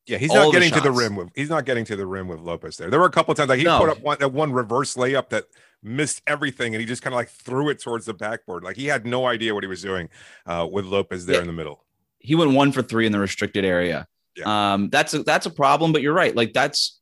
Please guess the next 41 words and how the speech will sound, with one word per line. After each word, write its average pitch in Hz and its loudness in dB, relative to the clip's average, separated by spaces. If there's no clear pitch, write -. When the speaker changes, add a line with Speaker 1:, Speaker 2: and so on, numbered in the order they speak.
Speaker 2:
that's 139 0
the 143 -6
Brook 131 0
Lopez 120 2
presence. 110 0
That's 131 0
going 139 4
to 120 2
be 110 2
there. 110 4
Giannis 123 2
is 113 -2
a 107 -2
great 110 2
help 107 0
defender. 104 -2
He's 110 0
gonna 113 0
close 107 0
out 98 4
also. 95 0
Like, 95 -2
look, 127 0
he 143 4
might 139 4
not 131 0
go 123 4
one 117 6
for 113 0
three 120 2
every 135 2
night 135 0
in 135 0
the 139 4
restricted 139 0
area, 143 4
but 120 2
he's 120 2
not 117 2
gonna 123 2
be 107 0